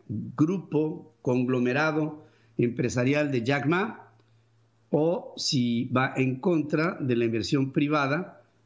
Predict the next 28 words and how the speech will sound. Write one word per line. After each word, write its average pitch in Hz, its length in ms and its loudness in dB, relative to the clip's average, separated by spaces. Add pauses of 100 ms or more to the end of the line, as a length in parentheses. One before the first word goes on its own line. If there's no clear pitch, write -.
(120)
de 123 120 2
un 139 100 2
gigante 127 440 0
de 117 100 0
ese 120 160 -2
tamaño. 104 460 0 (440)
Esta, 254 520 0
por 143 120 0
lo 131 140 0
pronto, 160 280 -2
no 175 80 0
es 151 80 -4
una 165 160 2
buena 180 300 0
señal 156 600 -2 (280)
para 113 260 0
China 127 420 0 (640)
y 139 140 2
para 135 180 0
el 131 60 0
desempeño 131 640 0
de 147 80 2
los 113 220 -2
grandes 196 720 0
capitales 131 560 -2
que 131 140 -2
desde 113 280 0
China 226 520 0